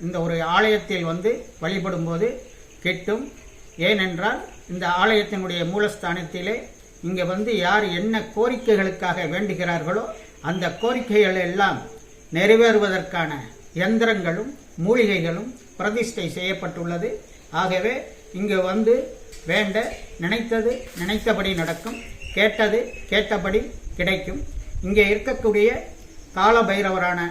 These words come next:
ஸ்ரீ மகா வடுக பைரவர் சன்னதி வேற எங்கும் கிடையாது. இங்கே இருக்கக்கூடிய வடுக பைரவர் எட்டு வயது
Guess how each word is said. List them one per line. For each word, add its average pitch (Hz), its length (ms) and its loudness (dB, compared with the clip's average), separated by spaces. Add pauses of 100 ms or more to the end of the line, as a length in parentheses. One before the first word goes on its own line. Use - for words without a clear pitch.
ஸ்ரீ - 280 -4
மகா 185 320 2
வடுக 196 300 2
பைரவர் 180 460 0 (300)
சன்னதி 208 480 2
வேற 196 240 0
எங்கும் 190 380 -2
கிடையாது. 170 480 -2 (580)
இங்கே 208 260 4
இருக்கக்கூடிய 208 600 0
வடுக 202 260 6
பைரவர் 185 440 0
எட்டு 202 240 0
வயது 185 340 0